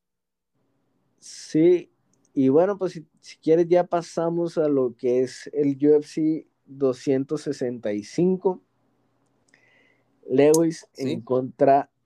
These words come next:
Speaker 1: de Cyril Gane, como dice los gringos.
Speaker 2: Ok,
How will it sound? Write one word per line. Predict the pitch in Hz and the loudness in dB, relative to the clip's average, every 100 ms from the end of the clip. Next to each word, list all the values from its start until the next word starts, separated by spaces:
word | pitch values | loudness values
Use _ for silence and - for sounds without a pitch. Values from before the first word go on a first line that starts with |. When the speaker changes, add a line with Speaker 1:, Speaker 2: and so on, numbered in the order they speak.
| _ _ | _ _
Speaker 1:
de | 120 135 156 151 _ _ _ | 0 2 2 0 _ _ _
Cyril | - - 113 117 127 131 - _ | -20 -10 -4 -2 0 -2 -6 _
Gane, | - 101 110 113 104 98 87 _ _ _ _ _ | -20 -18 -6 -2 -2 -6 -12 _ _ _ _ _
como | - 107 101 | -8 -6 -6
dice | 104 104 120 113 107 _ _ _ | -8 -2 2 2 0 _ _ _
los | - 127 139 120 - | -6 2 2 2 -4
gringos. | 110 104 104 92 64 - - - _ _ _ _ _ _ _ _ _ _ _ _ _ | -6 -6 -8 -12 -14 -18 -20 -20 _ _ _ _ _ _ _ _ _ _ _ _ _
Speaker 2:
Ok, | 123 131 - | -8 -8 0